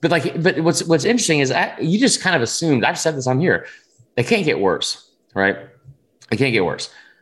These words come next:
I don't know if they, I don't, I think they might've gotten worse.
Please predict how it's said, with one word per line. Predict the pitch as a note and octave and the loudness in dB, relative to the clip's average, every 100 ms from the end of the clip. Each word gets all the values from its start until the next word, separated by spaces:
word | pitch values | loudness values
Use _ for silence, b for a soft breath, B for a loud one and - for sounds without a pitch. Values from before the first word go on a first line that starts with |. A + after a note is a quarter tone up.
| b b _ _ _ _ _ _ - | b b _ _ _ _ _ _ -2
I | F#3+ | 0
don't | G#3+ | 2
know | C3 | 0
if | C3+ | 0
they, | C#3+ | 0
I | - E3 | 2 0
don't, | F#3+ - | -2 -2
I | - | -2
think | F3 F#3+ | 0 0
they | D3+ | 2
might've | D3+ D3+ | 2 2
gotten | E3 F3+ | 0 0
worse. | G3+ C#3 - | -2 -2 -6